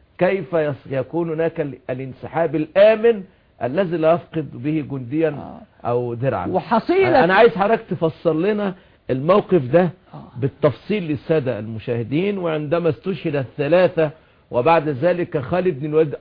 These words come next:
Speaker 1: أمر نفسه كيف وعمل الانسحاب إزاي، لأن، آه، آه، غزوة مؤتة أو، أو سرية أو، أو معركة مؤتة معركة يجب أن نقف أمامها طويلا، فعايز حضرتك ت-، تشرحها بتؤدة.
Speaker 2: نعم، نعم.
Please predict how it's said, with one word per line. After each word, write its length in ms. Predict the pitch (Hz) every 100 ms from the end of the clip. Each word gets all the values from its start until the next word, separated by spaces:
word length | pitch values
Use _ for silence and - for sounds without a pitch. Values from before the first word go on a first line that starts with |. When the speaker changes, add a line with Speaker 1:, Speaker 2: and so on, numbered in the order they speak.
| 180
Speaker 1:
أمر 400 | 190 175 156 151
نفسه 460 | 160 - 143 143 -
كيف 240 | 160 185 - _ _ -
وعمل 300 | 123 175 180
الانسحاب 520 | 160 143 - 151 143
إزاي، 420 | 135 110 151 175 160 _ -
لأن، 240 | 143 208 202 - - -
آه، 260 | 143 160 -
آه، 180 | 120 127
غزوة 380 | 135 208 175 180 170
مؤتة 440 | 202 214 - 185 160
أو، 160 | 135 135
أو 240 | - 131
سرية 380 | 131 - 170 196
أو، 260 | 139 151 135
أو 120 | 139
معركة 500 | 139 131 165 202 185 -
مؤتة 400 | 175 156 - 156 - _ -
معركة 520 | 131 120 156 220 208
يجب 440 | 160 180 175 165 110
أن 160 | 135
نقف 340 | 156 - 170 -
أمامها 520 | 135 156 160 143 135 _ _ _ -
طويلا، 460 | 139 165 190 190 180
فعايز 180 | 170 185
حضرتك 200 | 175 170 143
ت-، 480 | - - - -
تشرحها 500 | 127 - 165 160 -
بتؤدة. 520 | 135 135 165 123 107 95 _ -
Speaker 2:
نعم، 280 | 240 - 190
نعم. 280 | 208 214